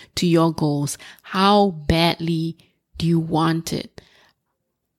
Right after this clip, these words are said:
You know, because it, it really forces you to be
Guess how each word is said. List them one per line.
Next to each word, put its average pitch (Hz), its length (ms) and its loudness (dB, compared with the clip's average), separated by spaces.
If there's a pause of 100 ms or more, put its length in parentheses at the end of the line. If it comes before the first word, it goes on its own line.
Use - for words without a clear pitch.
(320)
You 180 160 2
know, 202 160 2
because 247 280 2
it, - 140 0
it - 220 0
really 294 340 2
forces 180 560 0
you 165 300 2
to 165 160 0
be 165 240 -2